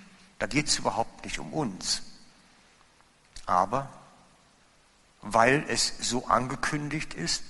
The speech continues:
durch die Prophetie wird es kommen und wir werden da genauso mit zu tun kriegen wie alle anderen auch. Wir werden Kollateralschaden erleben bei uns, weil es so kommen muss.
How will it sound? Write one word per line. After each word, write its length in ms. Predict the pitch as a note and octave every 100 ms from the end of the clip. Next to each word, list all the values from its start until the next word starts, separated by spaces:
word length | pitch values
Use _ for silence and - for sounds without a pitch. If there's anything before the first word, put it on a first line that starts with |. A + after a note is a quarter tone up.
| -
durch 220 | A#2+ -
die 100 | A2+
Prophetie 920 | - - A2+ - F#2+ - B2+ D#3 G2+
wird 280 | A#2 C3+ -
es 240 | - -
kommen 460 | - A2 G#2+ D3 F3+ - - - - - - - - _ _ _ -
und 180 | G#2
wir 140 | A#2+ G#2
werden 260 | A2+ A#2+
da 100 | A#2
genauso 440 | G#2+ A2 A2 A#2+ B2+
mit 180 | A#2+ -
zu 140 | A2+
tun 280 | - B2+ B2
kriegen 380 | - B2 B2 A#2
wie 120 | B2
alle 220 | G#2 A2+
anderen 320 | A2+ A#2 C3
auch. 280 | - G#2 -
Wir 140 | G#2
werden 380 | G#2 G#2+ A#2 C3+ C#3+ - - - - _ _ _ -
Kollateralschaden 1080 | - A#2 A#2 B2+ A2 A2 - - E2+ F2 E2+ D#2+ -
erleben 380 | - F#2+ F2 - - - - _ -
bei 100 | G#2+
uns, 440 | F#2+ F2+ - - - - - _ _ _ _ _ _ _ _ _ _ _ _ _ _ _ _ _ _ _ - _ _ _ -
weil 220 | G#2+ G#2
es 180 | A#2+ -
so 100 | -
kommen 380 | C#3 - C3+ C#3
muss. 320 | C3 F#2 -